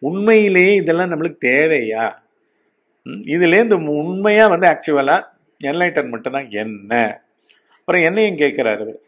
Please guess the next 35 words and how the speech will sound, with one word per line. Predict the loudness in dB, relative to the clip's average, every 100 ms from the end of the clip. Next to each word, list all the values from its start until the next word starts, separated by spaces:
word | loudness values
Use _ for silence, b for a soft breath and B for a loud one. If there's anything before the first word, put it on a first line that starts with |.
| _
அப்புறம் | _ -2 0
வந்து | -2 -2
உங்களுடைய | 0 2 4 2 0
கூற்றுப்பட்டு, | -2 -4 -8 -4 -6 -6 -10
கூற்றுப்படி | -4 -4 -2 0 0
இந்த | -2 2 2
என்லைட்டன்மெண்ட் | 2 2 0 0 -6 -8 -4
அடைய | 0 0 0
முடியுங்களா | -2 -4 -2 0 0
அப்படின்னு | 0 -4 -6 -8
என்ன | -12 -4
கேட்கிறாரு. | -4 -4 -8 -4 -6 -6 _ _ _ _ -2
அப்போ | 0 2 0
உங்களை | 2 4 4
ஃபாலோ | 4 4 4 2
பண்றவங்க | 0 -2 -2 2
யாராவது | 4 4 4
அடைஞ்சிருக்காங்களா | 2 0 -4 -4 -8 -4 0 0 -2
நம்ம | -6 -6
மாரியப்பன் | -2 0 0 -2 -8
மாதிரி, | -8 -6 -8 -10 -14 _ _ _ -4
அப்படி | -2 -2 -4
இப்படின்னு | -4 0
அதையும் | 0 0 -2
கேட்கிறாரு. | -4 -2 -4
இதை | -2 -2
வந்து | -2 -2
நம்ம | -2 0
அடுத்த | 0 0 -2 -2
செட்டா | -2 -4
நம்ம | -4 -10 -4
பார்ப்போம். | -2 -2 -4 -8 -8 b b b
அப்புறம் | -8 -6 -6
இன்னொன்னு | -6 -6 -6 -6
சொல்றார், | 0 0 -2